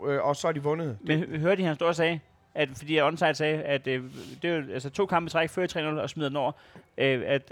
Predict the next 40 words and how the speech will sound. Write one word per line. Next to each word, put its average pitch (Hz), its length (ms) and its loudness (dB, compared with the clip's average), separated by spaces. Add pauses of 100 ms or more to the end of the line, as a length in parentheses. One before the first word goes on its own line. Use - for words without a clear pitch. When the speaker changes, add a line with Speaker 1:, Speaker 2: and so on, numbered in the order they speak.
Speaker 2:
øh, 127 300 0
hvad, 151 140 2
hvad 151 160 2
er 160 100 6
det 151 100 4
der 156 240 4
nye 165 120 -4
mønster? 160 320 -4
Han 143 160 -2
sagde, 147 140 2
han 143 120 0
kunne 135 80 -10
slet 156 100 0
ikke 156 120 -2
se 180 180 2
sammenhængen. 160 440 -2
Det - 260 -16
var 151 60 0
to 175 160 0
forskellige 156 300 0
kampe 160 220 2
jo. 107 160 -6
Speaker 1:
Ja, 120 40 -2
Speaker 2:
Den 117 80 2
ene, 165 80 -2
Speaker 1:
det 110 60 -2
Speaker 2:
den 165 80 2
ene, 185 80 0
det 175 80 2
var 170 140 6
jo 131 80 4
Lyngby, 170 260 -2
og 117 80 -2
den 131 60 -4
anden, 160 100 -2
det 165 80 0
var 160 80 4 (160)
jo, 156 100 2 (160)
øh, - 0 -
øh. 123 60 -6